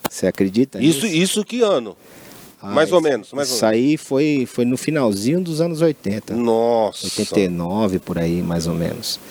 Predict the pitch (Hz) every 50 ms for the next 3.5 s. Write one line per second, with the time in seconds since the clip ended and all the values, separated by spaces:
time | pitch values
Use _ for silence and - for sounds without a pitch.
0 | - - - - - - - 104 101 98 - - 107 110 - - 120 120 123 131
1 | 123 - 139 - - 131 - - - 131 - - - 127 143 156 160 - - -
2 | 160 - - - 160 160 - 156 143 147 156 165 196 175 135 117 110 107 107 101
3 | 92 82 82 82 82 - - - -